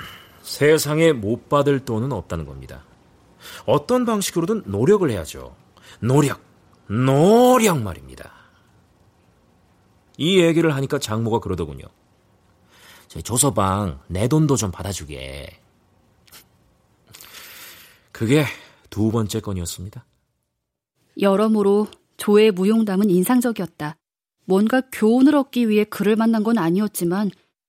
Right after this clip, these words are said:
Speaker 2: 그가 소형 냉장고를 환불받기 위해 열두 개가 넘는 아이디를 만들고 매일 중고 거래 사이트들을 돌아다닌 이야기는 감동적이기까지 했다.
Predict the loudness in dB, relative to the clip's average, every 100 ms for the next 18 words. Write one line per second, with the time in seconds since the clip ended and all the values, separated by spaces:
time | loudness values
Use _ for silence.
0 | _ _ -8 -2 0 0 2 4 6 4
1 | 2 0 0 0 0 2 2 4 2 -2
2 | -4 -2 0 -2 -4 _ _ _ _ 0
3 | 2 0 0 0 2 2 2 2 0 0
4 | 0 0 0 0 -2 -4 -8 -10 _ _
5 | _ 0 2 2 0 0 0 0 0 0
6 | 0 0 0 0 -2 -2 -2 -2 0 0
7 | 2 0 0 0 2 0 _ _ _ -10
8 | -2 2 4 2 0 -2 -2 -2 -4 -6
9 | -10 -10